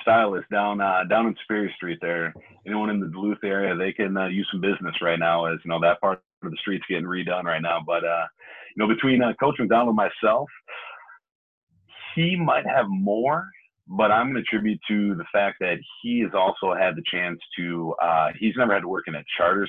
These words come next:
school. So, you know, my budget was a little bit tighter those few years there, but, uh, um, he also can rock the bright, you've seen the neon red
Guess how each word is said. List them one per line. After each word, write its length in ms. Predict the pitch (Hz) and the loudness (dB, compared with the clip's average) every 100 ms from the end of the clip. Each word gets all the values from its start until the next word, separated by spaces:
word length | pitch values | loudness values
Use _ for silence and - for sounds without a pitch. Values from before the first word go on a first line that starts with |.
| - | -2
school. 320 | 110 110 110 - | -2 -2 -4 -4
So, 100 | 82 | -2
you 80 | |
know, 220 | 82 82 87 | 0 2 2
my 140 | 98 | 2
budget 300 | 95 135 127 | 4 2 2
was 120 | 120 95 | -2 0
a 60 | |
little 120 | 107 92 | -2 -2
bit 120 | 82 101 | -2 0
tighter 260 | 92 82 | 0 -2
those 200 | 80 82 - | -6 -8 -8
few 140 | 78 | -12
years 320 | 78 78 78 - | -10 -10 -10 -10
there, 240 | 78 78 | -8 -8
but, 220 | 76 80 - | -8 -10 -6
uh, 840 | 82 80 80 - _ - - - 87 | -6 -4 -6 -12 _ -20 -18 0 2
um, 440 | 85 82 80 76 _ _ - _ - | 4 0 -4 -10 _ _ -20 _ 2
he 100 | 135 | 4
also 360 | 139 - 113 - | 4 0 -4 -2
can 320 | 101 92 80 | -4 -6 -8
rock 380 | 87 92 90 98 | -4 2 2 0
the 380 | 90 87 82 80 73 76 | -4 -6 -4 -6 -8 -2
bright, 300 | 87 92 85 78 69 | 0 0 -4 -12 -4
you've 160 | 110 - | -2 0
seen 100 | 107 | 0
the 140 | 87 76 | 0 -4
neon 320 | 98 92 82 | -4 -4 -4
red 240 | 78 85 | -2 -2